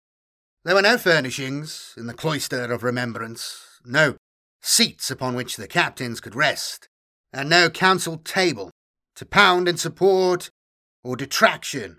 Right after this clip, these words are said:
of a particular course. Each captain took his place at the room's perimeter, whilst Pugh, as head of the council, stood in the centre, pacing to address each of his brothers as need arose. Pugh had ordered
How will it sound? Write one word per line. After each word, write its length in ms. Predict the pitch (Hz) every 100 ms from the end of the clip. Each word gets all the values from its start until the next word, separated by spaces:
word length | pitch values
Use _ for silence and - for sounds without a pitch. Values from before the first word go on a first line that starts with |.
| _
of 120 | 107
a 40 | 110
particular 760 | 135 196 - 156 139 113 95 -
course. 520 | 165 120 87 - - _ _ _ _ _ 139
Each 240 | 165 160
captain 380 | 185 165 165 156
took 140 | 160
his 120 | 160
place 540 | - 156 156 156 - 120
at 80 | 110
the 80 |
room's 300 | 117 151 165
perimeter, 500 | 175 175 160 139 135 - _ _ _ 110
whilst 280 | 123 -
Pugh, 340 | - 175 170 165 -
as 120 | 95
head 160 | 147 156
of 60 |
the 80 | 160
council, 500 | - 180 175 143 - _ _ _ _
stood 260 | - 165 143
in 80 |
the 80 | 143
centre, 500 | - 196 160 110 - _ _ _ _ _
pacing 460 | 175 175 180 170 160
to 80 | 147
address 600 | 123 160 143 - - -
each 340 | 127 147 143 151
of 80 | 131
his 140 | 135
brothers 520 | - 139 120 95 85
as 200 | 104 95
need 220 | 113 117
arose. 520 | 113 120 90 82 - - _ _ _ _ _ _ _
Pugh 220 | - 208 208
had 120 | 208
ordered 340 | 202 190 -